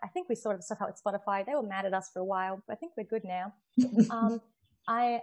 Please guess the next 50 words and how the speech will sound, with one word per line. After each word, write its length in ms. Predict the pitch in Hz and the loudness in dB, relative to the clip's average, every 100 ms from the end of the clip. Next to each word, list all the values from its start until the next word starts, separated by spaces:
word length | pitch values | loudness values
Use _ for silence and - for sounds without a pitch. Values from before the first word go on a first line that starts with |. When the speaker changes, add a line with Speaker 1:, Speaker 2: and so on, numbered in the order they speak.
| 240 | -2
Speaker 1:
and 200 | 240 247 | 0 0
I 80 | 240 | -2
think 240 | 254 240 | -2 -6
you 60 | 233 | -4
can 120 | 247 | -2
hear 100 | 262 | 0
me 60 | 262 | 0
be 140 | 240 | 2
a 60 | 220 | 2
quirky 520 | - 208 208 214 196 202 | 4 0 0 -4 -4 -4
person 420 | 185 185 190 185 | -6 -6 -8 -2
there 200 | 185 180 | 0 0
all 160 | 196 | -2
the 80 | 180 180 175 | -4 -8 -6
time. 220 | 170 175 190 _ | -6 -6 -12 _
'Cause 120 | _ 208 | _ -6
I 80 | 185 | -4
just, 240 | 196 185 - | -6 -8 -6
like, 180 | 175 175 | -6 4
I 80 | 240 | 8
mention 300 | 302 269 247 | 8 6 4
being 120 | 226 | 4
autistic 400 | 214 220 - 196 | 4 0 -2 -4
relatively 520 | 190 185 202 247 240 247 | 2 2 2 -2 -2 2
regularly, 440 | 247 247 262 262 | 2 2 0 0
but 100 | 254 | 0
it's 100 | 202 208 | -2 -4
also 200 | 196 - | -4 -8
just, 160 | 175 202 | -10 -6
like, 180 | 185 - _ _ _ _ - | -6 -8 _ _ _ _ 0
I'm 120 | 247 | 2
an 80 | 240 | 2
autistic 300 | 240 - - | 0 -2 0
person 320 | 220 202 190 | 2 2 -2
talking. 360 | 214 196 - 180 | 0 0 -2 -6
So 140 | - | 2
at 300 | 202 202 233 | 4 4 2
times 320 | 247 269 254 | 4 4 4
it's 100 | 220 | -2
awkward 340 | 214 214 226 220 | 0 0 0 -2
and 140 | 233 | -2
quirky, 380 | 233 240 240 185 | -2 -6 -6 -8
and 100 | 185 | -6
that's 220 | 185 - - | -10 -12 -12
fine. 240 | 196 185 190 _ - | -10 -10 -12 _ -18
It's 120 | 233 | -10
all 100 | 226 | -10
good. 260 | 214 254 220 _ - | -6 -6 -8 _ 2
Speaker 2:
<laughs> 420 | 214 - 214 226 214 | 6 12 12 12 12
Speaker 1:
Um, 320 | 196 208 - | 6 4 -4